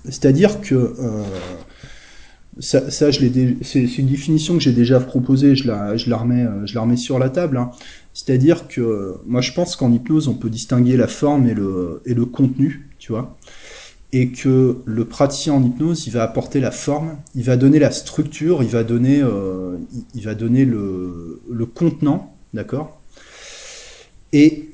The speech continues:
c'est la personne, donc le client, qui va apporter le, le contenu, c'est-à-dire qu'est-ce qu'on met, euh, qu'est-ce qu'on met dedans. <clears throat>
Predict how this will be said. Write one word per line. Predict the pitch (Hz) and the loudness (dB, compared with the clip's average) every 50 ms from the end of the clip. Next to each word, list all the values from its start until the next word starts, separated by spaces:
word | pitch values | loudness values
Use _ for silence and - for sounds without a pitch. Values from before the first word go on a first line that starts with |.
| - | -14
c'est | - - - - - 127 | -10 -8 -4 0 4 4
la | 131 127 | 4 4
personne, | 127 - 151 120 - - - 139 220 208 | 4 2 0 0 0 0 0 2 2 2
donc | 143 113 101 - - | 0 -2 -4 -4 -6
le | 120 | -6
client, | 120 - - - 131 139 175 175 | -6 -8 -8 -4 -2 0 0 -2
qui | - - - 131 | -4 -6 -6 -2
va | 120 127 | -2 0
apporter | 120 120 - 127 - - - 160 165 | -2 -2 -2 -6 -6 -2 0 0 0
le, | 160 147 127 120 113 110 | 2 2 0 -2 -2 -4
le | 110 117 117 | -4 -6 -6
contenu, | - - - 160 147 - - 127 117 | -6 -6 -2 -2 -2 0 0 -2 -4
c'est-à-dire | - - - - 113 120 151 143 - | -4 -6 -8 -6 -2 -2 -2 -2 0
qu'est-ce | - 143 139 139 - | -2 -2 -2 -2 -4
qu'on | - - 135 | -4 -2 0
met, | 120 123 135 151 165 170 170 | 2 4 4 4 4 2 2
euh, | 151 127 113 107 - | 0 0 -2 -4 -6
qu'est-ce | - - 131 - - | -6 -6 -6 -6 -6
qu'on | - 127 120 | -6 -4 0
met | 120 131 139 139 | 2 4 4 4
dedans. | 123 127 117 110 - - - - - _ - - - - - - | 4 2 0 -2 -4 -6 -10 -18 -20 _ -20 -14 -12 -12 4 8
<clears throat> | 294 392 320 254 196 - - | 10 12 12 12 12 12 8